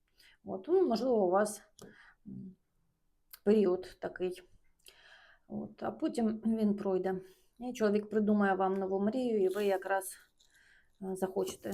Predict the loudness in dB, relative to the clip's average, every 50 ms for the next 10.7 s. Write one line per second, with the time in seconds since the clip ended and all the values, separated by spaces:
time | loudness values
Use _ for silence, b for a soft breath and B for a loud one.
0 | -6 -8 -8 -10 -8 -6 -6 -6 -6 -8 -10 -10 -8 -6 -6 -6 -6 -6 -4 -4
1 | -4 -6 -6 -6 -6 -4 -2 -4 -4 -2 -4 -2 -2 -2 -2 -4 -6 -8 -8 -8
2 | -8 -8 -8 -10 -12 -16 -20 -20 -20 -20 -20 -20 -20 -20 -20 _ b b b b
3 | b b b b b b b b b b -4 -2 -2 -4 -4 -6 -2 -2 -2 -2
4 | 0 0 2 2 2 0 -2 -4 0 2 2 2 2 0 0 -2 -2 -2 0 2
5 | 2 2 2 0 -2 -4 -6 -8 -4 -4 -4 -4 -2 -4 -2 -2 -4 -6 -8 -14
6 | -20 _ _ _ _ _ B B B B B B B B B B -2 -2 -2 -2
7 | -2 -4 -2 -2 -4 -4 -4 -4 -2 -2 -2 -4 -4 -4 -2 -2 -2 -2 -2 -2
8 | -4 -4 -2 0 0 0 0 0 0 0 -2 -2 2 4 4 4 4 0 -4 -2
9 | -2 -2 0 0 -2 -2 -4 -6 -10 -12 -10 -8 -6 -6 -2 -2 -2 -2 -2 -4
10 | -4 -4 -4 -4 -4 -4 -2 0 0 0 0 -2 -4 -8